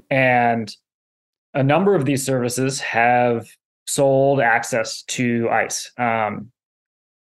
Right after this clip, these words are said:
both, like, Thomson Reuters Clear, LexisNexis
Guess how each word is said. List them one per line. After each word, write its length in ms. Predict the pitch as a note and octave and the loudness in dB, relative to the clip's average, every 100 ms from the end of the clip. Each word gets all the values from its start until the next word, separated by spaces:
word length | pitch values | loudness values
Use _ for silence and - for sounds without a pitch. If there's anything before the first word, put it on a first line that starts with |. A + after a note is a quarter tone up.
| _ - | _ -2
both, 220 | C3 C3 | 0 2
like, 140 | B2+ | -2
Thomson 340 | A#2+ B2+ B2+ B2+ | 0 -2 0 0
Reuters 280 | B2 A2 | 0 -2
Clear, 580 | - D#3 D3+ D3+ D3+ C#3 B2 | -4 0 2 2 2 0 -2
LexisNexis 1300 | A#2 - A#2+ - - - C3+ B2+ B2+ C#3+ C#3 - - | -2 -2 -6 -6 -10 -8 -2 0 0 -2 -4 -6 -12